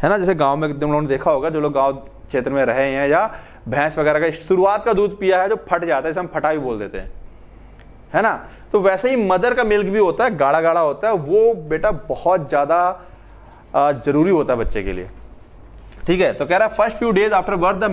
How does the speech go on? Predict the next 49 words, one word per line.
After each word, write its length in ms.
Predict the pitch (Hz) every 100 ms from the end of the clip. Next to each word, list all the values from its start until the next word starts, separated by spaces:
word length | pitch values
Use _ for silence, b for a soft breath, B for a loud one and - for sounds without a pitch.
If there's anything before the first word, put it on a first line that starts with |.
| 160
mammary 280 | 156 190 214
gland 240 | 170 190 202 175
secrete 340 | 156 180 202
a 100 | 208 208
cloudy 320 | 156 147 185 214
fluid 220 | 170 185 - B B B - -
called 240 | 165 185 226 - -
colostrum।" 460 | 170 175 175 165 139 104 -
जो 60 | 160
शुरुआती 440 | - 143 143 208
मिल्क 240 | 180 190 185
होता 220 | 151 160
है 260 | 190 - -
चार 100 | 143
पाँच 200 | 160 156
दिनों 200 | 147 147
का, 80 | 175
उसे 160 | 180
हम 60 | 180
कोलोस्ट्रम 420 | 151 139 143 170
कहते 220 | 147 151
हैं, 60 | 160
येलोइश 320 | 135 143 147
टाइप 200 | 135 127
का 60 | 135
रहता 220 | 123 135
है, 100 | 139
गाढ़ा 220 | 127 123
गाढ़ा 180 | 120 123
सा 100 | 131
रहता 300 | 113 104 151
है। 120 | 196 B B B B -
"Although 360 | 156 196 254 247
it 60 |
is 120 | 262 214
not 280 | 170 202
nutritious 580 | 240 202 208 202 196 226
as 180 | 233 214
milk", 260 | 180 156 120
ये 160 | 156 233
दूध 360 | 147 151 165
की 100 | -
तरह 180 | 240 247
उतना 480 | 254 208 247 269 -
न्यूट्रिशियस 680 | 143 151 170 170 180 269 247
तो 80 | 269
नहीं 320 | 196 180 202
है, 120 | 208
लेकिन 760 | 127 107 117 175 185 269 165